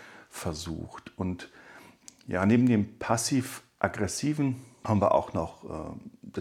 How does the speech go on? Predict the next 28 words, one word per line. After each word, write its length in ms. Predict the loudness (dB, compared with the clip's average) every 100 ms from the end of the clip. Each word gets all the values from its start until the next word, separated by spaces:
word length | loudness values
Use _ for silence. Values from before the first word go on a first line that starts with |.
| -2
die 60 | 0
Möglichkeit, 500 | 0 -2 -2 -2 -2
äh, 260 | -6 -6 -8 -16 -20 -20 0
ne, 100 | 2
über 240 | 4 4 4
einen, 380 | 2 0 -2 -10 _ _ 0
über 160 | 4
ein 140 | 4 0
Dramadreieck, 920 | -4 -2 -2 -4 -8 -8 -10 -14 -20 -20 _ _ -20 -20 -20 -20 -20 _ -2
äh, 180 | -2 -2
zu 200 | -4 0
arbeiten. 240 | 2 4
Das 120 | 2
ist 40 | 0
vielleicht 180 | -2 2
nochmal 220 | 2 2
ein 280 | -2 -6 -6 -2
Thema 240 | 2 2
für 160 | 2 0
eine 220 | 0 -4 -10
separate 600 | -10 -10 -8 -6 -4 -4
Sitzung, 480 | -6 -8 -2 -2 -2
was 180 | -6 -4
da, 260 | -4 -4 -6
was 140 | -6
da 80 | -10
passieren 500 | -8 -8 -2 -2 -2
kann. 320 | -4 -4